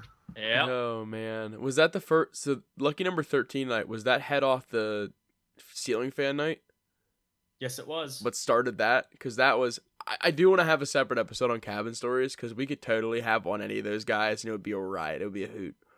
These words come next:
Speaker 1: Oh,
Speaker 2: Like,
Speaker 1: it'd be
Speaker 2: just kinda
Speaker 1: hilarious.
Speaker 2: reminiscing on some of those nights.
Speaker 1: Yeah.
Speaker 2: Because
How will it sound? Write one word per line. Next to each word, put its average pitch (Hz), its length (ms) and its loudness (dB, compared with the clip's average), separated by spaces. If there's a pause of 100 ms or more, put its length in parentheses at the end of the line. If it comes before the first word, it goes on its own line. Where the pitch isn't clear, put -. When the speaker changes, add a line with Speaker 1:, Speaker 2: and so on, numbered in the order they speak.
(160)
Speaker 1:
Oh, 127 60 -10
Speaker 2:
Like, 117 80 -2
Speaker 1:
it'd 98 60 -4
be 107 40 -8
Speaker 2:
just 110 140 -6
kinda 127 160 4
Speaker 1:
hilarious. 113 240 2
Speaker 2:
reminiscing 113 360 -2
on 110 140 -2
some 113 180 -2
of 110 60 -6
those 113 180 -2
nights. 117 440 -4 (160)
Speaker 1:
Yeah. 101 220 -10 (160)
Speaker 2:
Because 107 420 -2